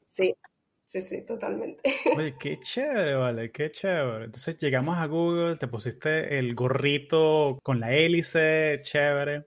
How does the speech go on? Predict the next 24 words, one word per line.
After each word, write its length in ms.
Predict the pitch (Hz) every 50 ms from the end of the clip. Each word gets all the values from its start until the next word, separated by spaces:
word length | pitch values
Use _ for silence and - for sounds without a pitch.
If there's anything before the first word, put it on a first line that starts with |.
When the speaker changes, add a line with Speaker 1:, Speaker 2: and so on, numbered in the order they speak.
| _ _
Speaker 2:
¿Qué 80 | - 165
es 60 | 190
lo 120 | 262 269
que 100 | - 165
hace 340 | 143 139 135 - 190 190 180
el, 340 | 151 135 120 113 110 113 - _ _ _ _ _ _
la 160 | 139 135 131
Head 280 | 131 143 151 143 147 165
of 180 | 160 - -
Global 360 | 135 147 156 151 143 160 156
Field 300 | 147 - - 147 147 143
Programs? 640 | 147 - 131 120 107 104 95 95 107 - - - -
O 20 |
sea, 160 | - - 123
¿qué, 220 | 123 151 151 147 143
qué, 560 | - 165 160 160 160 156 151 151 160 156 - - _
qué 100 | - 180
es 80 | 175 160
eso? 280 | 131 104 - - _ _ _ _ _ _ _ _
¿Con 140 | _ - 143
qué 80 | 147 147
se 140 | - 180 -
come? 260 | 139 117 104 95 - -
Speaker 1:
Bueno, 380 | 220 202 247 240 220 202 196